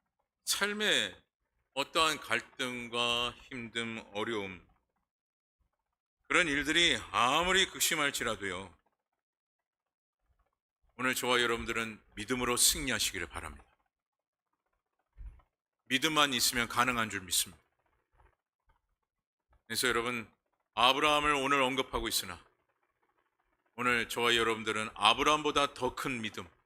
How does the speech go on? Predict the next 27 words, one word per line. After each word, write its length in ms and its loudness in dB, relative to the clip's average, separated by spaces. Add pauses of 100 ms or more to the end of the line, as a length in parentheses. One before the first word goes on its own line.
(1120)
그 120 -4 (220)
믿음을 400 2
더 140 0
소유하고자 640 2
하는 200 -6 (400)
그 220 2
열정이 540 0 (220)
오늘 260 0
저와 280 6
여러분 300 2
가운데 340 0
임하여 360 -2 (880)
저와 260 6
여러분을 540 6
통해서 520 2
하나님의 360 4
놀라우신 580 2
그 160 0
일들을 500 6 (1000)
정말 220 0
경험하게 680 0 (140)
부족함이 460 -8
없는 360 -4 (600)
주의 320 4
종들이 440 0
다 200 0
되어지기를 640 2